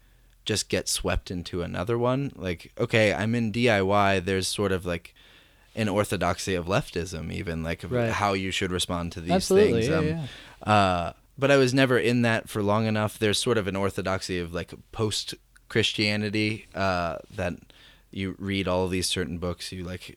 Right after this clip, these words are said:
Speaker 1: believe in this way now or
Speaker 2: Right,
Speaker 1: practice
Speaker 2: right.
Speaker 1: this. Was never in that community long enough or constantly enough to, uh, get swept away in it. So it's just, like, I've really had to,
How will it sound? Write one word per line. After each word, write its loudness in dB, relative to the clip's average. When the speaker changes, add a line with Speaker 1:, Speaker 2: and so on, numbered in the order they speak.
Speaker 1:
believe -4
in -6
this -8
way -6
now -6
or -6
Speaker 2:
Right, -8
Speaker 1:
practice -4
Speaker 2:
right. -2
Speaker 1:
this. -4
Was 2
never 4
in 2
that 0
community -2
long -2
enough -4
or -6
constantly -8
enough -8
to, -6
uh, -8
get -6
swept -8
away -4
in -4
it. -8
So 0
it's 0
just, -8
like, -6
I've -4
really 2
had -4
to, -4